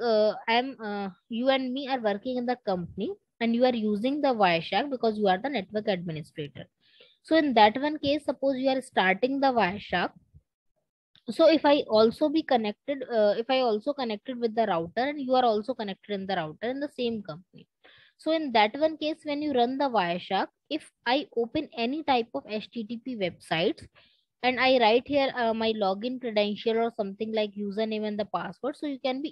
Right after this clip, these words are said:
easily capture that one with the help of Wireshark. But make sure Wireshark can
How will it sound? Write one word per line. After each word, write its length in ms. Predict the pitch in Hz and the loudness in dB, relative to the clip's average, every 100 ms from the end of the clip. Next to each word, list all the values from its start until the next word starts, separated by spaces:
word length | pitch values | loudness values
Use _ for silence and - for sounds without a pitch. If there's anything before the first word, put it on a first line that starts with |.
| 269 | -8
easily 320 | 233 254 269 | -6 -4 -6
capture 420 | 240 208 - - 185 | -2 -2 -2 -8 -6
that 160 | 160 147 - | -6 -8 -16
one 140 | 165 _ _ _ _ _ 202 | -20 _ _ _ _ _ -4
with 180 | 220 | -2
the 80 | 240 | 2
help 200 | 254 233 226 | 4 2 2
of 140 | 240 | 0
Wireshark. 460 | 180 151 - - - _ _ _ _ _ - | -2 -4 -10 -20 -20 _ _ _ _ _ -2
But 180 | 233 311 302 | 2 2 0
make 220 | 311 311 | -4 -4
sure 260 | - 311 | 2 2
Wireshark 600 | 330 220 220 240 - 202 - | 4 2 2 2 -2 -8 -4
can 160 | 208 | -6